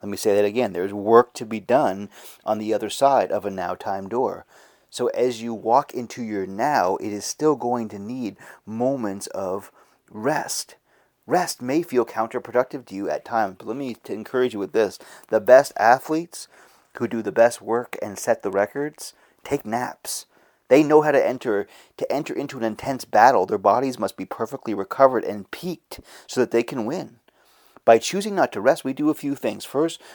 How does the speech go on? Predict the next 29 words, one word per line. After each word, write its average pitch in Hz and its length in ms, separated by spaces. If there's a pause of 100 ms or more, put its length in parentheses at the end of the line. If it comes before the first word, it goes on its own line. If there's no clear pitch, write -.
(120)
we 110 100
disobey 131 480
our 147 140
Creator 98 380
who 101 100
told 104 240
us 101 100
the 92 140
importance 127 480
of 92 140
rest. 92 300 (240)
And 92 120
secondly, 101 640 (280)
we 110 140
don't 113 340
achieve 151 680
the 101 80
same 131 340
level 151 300
of - 100
excellence 98 560 (320)
that 95 160
is 92 100
possible 110 560
if - 200
we 98 120
chose 98 720 (460)
to 101 140
rest. - 480